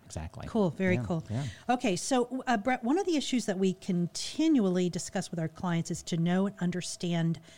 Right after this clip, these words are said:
Speaker 2: their transferable skills. Um, you brought strong transferable skills to your new company. So can you discuss your evaluation of such skills, how you utilize that knowledge in your discussions with new clients?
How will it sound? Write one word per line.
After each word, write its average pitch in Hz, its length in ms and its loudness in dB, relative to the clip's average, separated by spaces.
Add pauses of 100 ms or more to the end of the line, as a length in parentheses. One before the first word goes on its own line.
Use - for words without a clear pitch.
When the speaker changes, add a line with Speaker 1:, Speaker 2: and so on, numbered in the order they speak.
(160)
Speaker 2:
their 180 140 2
transferable 160 840 0
skills. - 500 -10 (480)
Um, 175 260 2
you 226 200 2
brought 185 420 0
strong 214 480 0
transferable 226 600 -2
skills 202 360 -2
to - 120 -4
your 165 140 2
new 170 200 2
company. 196 560 -2 (360)
So 214 180 0
can 208 180 2
you 254 100 4
discuss - 540 -4
your 202 140 0
evaluation 175 680 0
of 226 60 -2
such - 300 -8
skills, 220 440 -4
how - 140 -8
you 160 300 -2
utilize 208 480 -2
that 175 180 -4
knowledge 180 640 0
in 170 120 0
your 170 200 -2 (260)
discussions 185 600 0
with 175 220 -2
new 165 120 0
clients? 185 720 -6